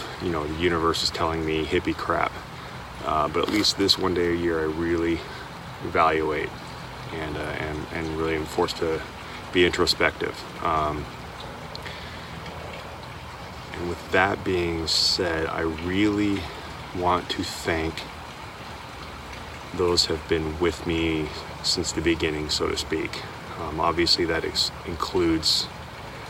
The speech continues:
longtime friends and family, um,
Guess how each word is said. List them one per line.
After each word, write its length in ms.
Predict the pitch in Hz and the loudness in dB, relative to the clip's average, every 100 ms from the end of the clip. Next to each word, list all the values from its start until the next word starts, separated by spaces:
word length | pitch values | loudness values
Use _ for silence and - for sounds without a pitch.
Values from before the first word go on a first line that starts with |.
| - - | -10 0
longtime 540 | 92 85 82 - 82 | 6 6 6 2 2
friends 360 | 78 - 80 76 | 2 0 0 0
and 120 | 80 | -2
family, 480 | - 80 76 76 76 73 - - | 0 0 0 0 -2 -4 -8 -2
um, 380 | 82 80 76 | 0 2 0